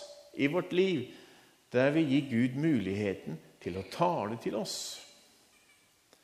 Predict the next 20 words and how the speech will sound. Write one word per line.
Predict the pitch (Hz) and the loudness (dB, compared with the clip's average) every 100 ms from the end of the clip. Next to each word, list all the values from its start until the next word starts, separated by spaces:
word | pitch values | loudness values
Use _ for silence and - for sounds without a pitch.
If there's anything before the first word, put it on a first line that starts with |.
| _ _ - - _ _ | _ _ -20 -20 _ _
Der | 107 | 0
vi | 107 | 2
leser | 104 113 127 135 135 160 | 6 10 10 10 4 4
Guds | 165 - | 2 2
ord, | 185 220 - - - _ _ - - - _ _ _ _ _ _ _ _ _ _ _ _ _ | -4 -4 -12 -20 -20 _ _ -20 -20 -20 _ _ _ _ _ _ _ _ _ _ _ _ _
og | 92 | -2
der | 107 117 | 0 0
vi | 107 | 2
ber, | 117 156 156 | 4 4 2
og | |
vi | 120 | -4
kan | 117 | -2
være | 104 98 95 | -2 -2 -4
stille | - - 143 90 | -6 0 0 0
for | 92 107 | -6 -8
ham. | 98 87 - - _ _ _ _ _ _ _ _ _ _ _ _ 453 480 494 453 440 831 415 _ _ _ _ - - - - - - _ _ _ _ _ _ _ _ _ _ | -10 -14 -18 -20 _ _ _ _ _ _ _ _ _ _ _ _ _ _ -20 -20 -20 -20 -20 _ _ _ _ -20 -20 -20 -20 -20 -20 _ _ _ _ _ _ _ _ _ _
For | 123 | 8
en | 135 | 12
del | 156 | 10
år, | 160 131 | 10 6